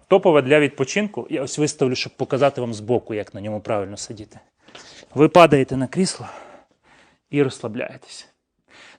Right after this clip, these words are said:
Регулюється спинка по нахилу, тобто можете сидіти більш прямо, якщо з джойстиком, наприклад, але класно, що у вас голова завжди має підтримку, тобто ви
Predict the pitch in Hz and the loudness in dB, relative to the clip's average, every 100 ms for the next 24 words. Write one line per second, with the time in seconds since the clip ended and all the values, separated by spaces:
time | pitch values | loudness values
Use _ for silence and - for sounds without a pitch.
0 | - 143 175 190 151 156 - 156 147 127 | 4 6 8 8 6 2 0 0 0 -2
1 | - 160 127 123 135 151 147 - 139 151 | -2 2 2 2 -4 -6 -8 -4 -2 -2
2 | 135 135 - 139 143 117 117 131 - 143 | -4 -6 -6 -4 -4 -4 -2 -2 -2 2
3 | 127 113 104 127 - 143 117 127 117 - | 2 2 -2 -4 -2 -4 0 0 0 -4
4 | 123 147 156 175 170 214 220 - - - | -10 -10 -8 -10 -8 -10 -12 -20 -14 0
5 | 135 135 160 185 170 - 135 139 123 120 | 0 4 2 2 -4 -4 0 0 -2 -4
6 | 120 131 170 127 127 151 131 120 123 135 | 0 2 0 0 -2 -2 -2 -4 -2 -4
7 | - - - 117 107 104 - 104 117 151 | -6 -10 -4 -4 -4 -6 -10 -6 0 2